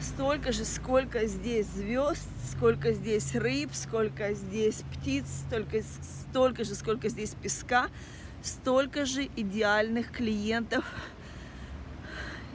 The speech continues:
идеальных платежеспособных клиентов вокруг меня, которым нужны, э, нужен мой сервис. Говорите, говорите, говорите это себе. Вот.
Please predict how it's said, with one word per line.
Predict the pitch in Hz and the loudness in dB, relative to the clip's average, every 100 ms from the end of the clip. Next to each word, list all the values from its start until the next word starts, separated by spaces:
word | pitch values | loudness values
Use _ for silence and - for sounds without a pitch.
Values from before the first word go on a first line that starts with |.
| - | -6
идеальных | 226 202 240 247 269 254 | -2 4 8 8 6 2
платежеспособных | 220 226 247 226 220 220 - 254 233 233 | 2 2 2 0 0 -2 4 4 4 2
клиентов | - 214 254 254 226 | 0 2 2 2 4
вокруг | 214 208 262 262 - | 8 8 6 -2 -2
меня, | 214 208 226 302 - - - - 202 | -2 4 8 8 6 -4 -8 2 6
которым | 202 269 285 254 | 8 10 8 6
нужны, | 247 233 - 240 269 302 - - - - - - | 4 4 2 4 4 4 -2 -12 -12 -12 -12 -6
э, | 202 214 208 214 220 - | 0 2 4 2 0 4
нужен | 233 277 294 247 | 6 6 6 6
мой | 240 262 | 8 6
сервис. | 254 285 254 202 190 - - - - - - - - - - - - - - - - | 6 6 6 6 2 0 -2 -6 -8 -8 -8 -8 -8 -10 -10 -10 -10 -10 -10 -10 -2
Говорите, | 196 196 240 254 226 | 4 6 4 2 2
говорите, | 208 202 208 202 | 2 2 0 -2
говорите | 196 202 262 285 294 | 2 2 2 0 2
это | 285 285 | 2 2
себе. | 269 302 254 277 311 - - - - - - - - - - - - - | 0 2 4 4 4 0 -10 -10 -10 -10 -10 -10 -10 -8 -6 -6 -6 -4
Вот. | - 240 233 | 2 6 6